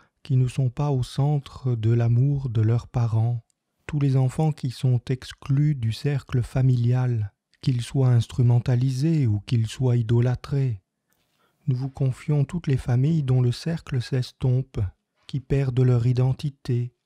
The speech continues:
tous les foyers où la braise de la charité est peu à peu étouffée par le quotidien et ses soucis. Placez l'enfant Jésus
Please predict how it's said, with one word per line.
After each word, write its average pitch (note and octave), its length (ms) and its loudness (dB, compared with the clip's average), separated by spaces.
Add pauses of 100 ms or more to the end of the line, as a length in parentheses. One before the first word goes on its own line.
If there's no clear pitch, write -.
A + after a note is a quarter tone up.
(140)
tous D3+ 180 -2
les D3 120 2
foyers C3+ 720 2 (240)
où A#2+ 100 2
la B2 100 4
braise C3 460 0
de A#2 100 2
la A#2+ 160 2
charité C3 800 -2 (160)
est D3 80 0
peu - 240 -2
à C3+ 80 0
peu C#3 240 0
étouffée C#3+ 640 -2
par A#2 240 -2
le A#2 80 2
quotidien B2 800 0
et G#2 120 0
ses A#2 240 -6
soucis. B2+ 580 -8 (360)
Placez C#3 540 0
l'enfant B2+ 460 2
Jésus A#2+ 440 0